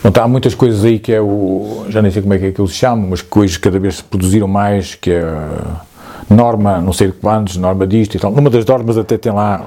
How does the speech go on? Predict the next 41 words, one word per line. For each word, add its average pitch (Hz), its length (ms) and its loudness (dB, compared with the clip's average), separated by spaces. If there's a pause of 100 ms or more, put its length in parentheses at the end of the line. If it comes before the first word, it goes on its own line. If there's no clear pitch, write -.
(260)
li-, 107 120 6
um, 107 340 -2
um 120 180 2
ou 104 80 2
dois 104 160 -2
livros 104 280 -2
meus 107 340 0
para 82 160 -14
dizer 90 180 -6
como 90 160 -6
é 78 160 -8 (140)
que - 60 -4
a - 20 -6
pessoa - 400 -2
e - 20 -6
tal. 104 240 -4 (540)
Mas 147 100 4
cada 185 240 2
vez 143 160 0
mais 110 540 -2 (920)
as 110 80 4
pessoas 147 400 0 (140)
têm, 131 540 2 (240)
estão - 200 2
a 151 40 4
introduzir 110 400 0
coisas 135 300 0
que 127 120 -2
é 107 40 2
a 98 40 -2
responsabilidade 110 880 -4
social 87 560 -4
das 85 160 -4
empresas, 87 520 -2
não 123 160 2
é 127 60 2
uma 123 120 2
coisa 113 240 2
voluntária 95 460 -2
e 87 80 -4
livre, 90 420 -2